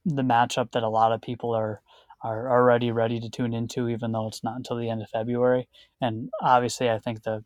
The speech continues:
the next best team in the Big Ten, uh, in my opinion, is Michigan State. But I just don't think that they can avoid, uh,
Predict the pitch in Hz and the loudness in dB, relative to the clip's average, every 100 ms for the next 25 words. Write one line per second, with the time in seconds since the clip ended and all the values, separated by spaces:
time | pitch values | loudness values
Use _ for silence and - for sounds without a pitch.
0 | - 123 120 - - 127 117 - - 127 | -4 0 0 -2 -2 -2 -2 -4 -4 -2
1 | 123 113 110 120 113 - 120 123 - _ | 0 -2 -4 -4 -4 -4 -2 -4 -8 _
2 | _ _ _ 120 113 120 120 120 120 117 | _ _ _ -6 -4 -2 2 4 4 2
3 | 123 120 110 117 117 117 117 - 127 - | -2 -2 0 -2 -2 -2 -2 -2 -4 -6
4 | - 127 131 - _ - - _ - 131 | -2 0 0 -6 _ -20 -20 _ 4 6
5 | 127 123 175 - 151 147 139 - - 131 | 6 6 2 2 4 4 4 -4 -4 -2
6 | 120 127 110 123 120 123 113 110 120 117 | -2 -4 -2 -2 -2 -2 -2 0 0 2
7 | 113 107 _ _ _ _ _ 123 113 113 | -2 -6 _ _ _ _ _ -2 0 0
8 | 110 110 | 0 -2